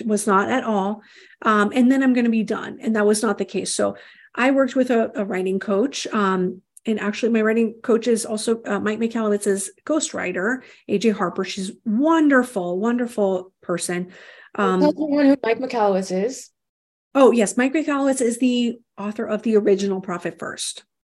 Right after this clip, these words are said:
Speaker 1: the, and then the creator of the original Profit First system. Yes.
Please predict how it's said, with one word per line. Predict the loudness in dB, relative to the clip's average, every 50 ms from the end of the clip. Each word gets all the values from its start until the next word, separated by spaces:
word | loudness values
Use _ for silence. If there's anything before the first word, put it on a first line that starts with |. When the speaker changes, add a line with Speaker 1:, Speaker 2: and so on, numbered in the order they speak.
| _ _ -20 _ _
Speaker 1:
the, | -6 -6 -6 -4
and | -4 -6 -6 -6 -8 -4 -2
then | 0 0 2 2
the | 0 0
creator | 0 0 2 4 4 4 2 0
of | 0 0
the | 0 -2
original | -2 -2 -4 -8 -8 -8 -8 -10
Profit | -8 -10 -12 -12 -12 -12 -10
First | -10 -8 -8 -8
system. | -8 -8 -8 -10 -10 -10 -12 -12 -14 -16 -8 _
Yes. | -4 -4 -2 -4 -6 -6 -6